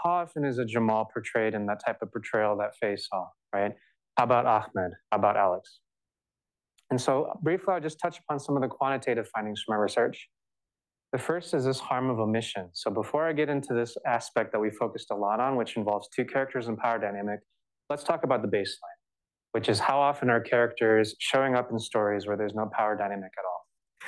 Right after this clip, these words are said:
So this is a, a big graph, and this is one of the troubles of, the joys, let's say, of also doing intersectional research, but we considered a lot of identity groups. So I'll just briefly try to describe what we're looking at here.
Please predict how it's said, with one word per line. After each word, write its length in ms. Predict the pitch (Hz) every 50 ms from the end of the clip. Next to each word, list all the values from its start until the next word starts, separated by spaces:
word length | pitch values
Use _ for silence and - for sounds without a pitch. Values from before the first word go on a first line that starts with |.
| - - - - - -
So 180 | - - 131 131
this 280 | 123 135 156 151 -
is 140 | 185 160 139
a, 280 | 147 139 127 123 127 127
a 60 | 143
big 260 | 127 120 170 226 208 185
graph, 360 | - 190 190 214 214 214 - -
and 140 | 151 151
this 140 | 156 156 156
is 120 | 170 147 139
one 160 | 147 147 147
of 220 | 143 131 120 120
the 180 | 123 123 123 127 123
troubles 460 | - - 151 147 156 180 175 175 -
of, 160 | 151 127 120 - _ _ _ _ _ _ _ _ _ _ -
the 160 | 160 139 151
joys, 380 | 143 127 160 160 143 120 110 104
let's 200 | 120 110 110 -
say, 120 | - 117
of 100 | 113 110
also 260 | 107 110 113 - -
doing 220 | 113 113 113 123 120
intersectional 640 | 117 117 123 123 - 127 117 - - - 127 117 113
research, 440 | 113 117 117 - - 143 160 160 -
but 60 | -
we 100 | 123 120
considered 360 | 120 - 123 117 - 123 120 117
a 40 |
lot 160 | 113 113 120 127
of 80 | 123
identity 400 | 127 123 107 120 110 107 104 101 95
groups. 260 | 98 101 101 - -
So 80 | -
I'll 60 | 120 120
just 220 | 123 117 - -
briefly 280 | 143 156 156 - 165 151
try 200 | 156 - 151 143
to 80 | 143
describe 560 | 127 120 120 120 - - 143 131 117 117 104
what 160 | 110 127 - -
we're 100 | 117 110
looking 280 | 117 113 - 120 113
at 140 | 113 113 113
here. 320 | - 131 135 151 156 156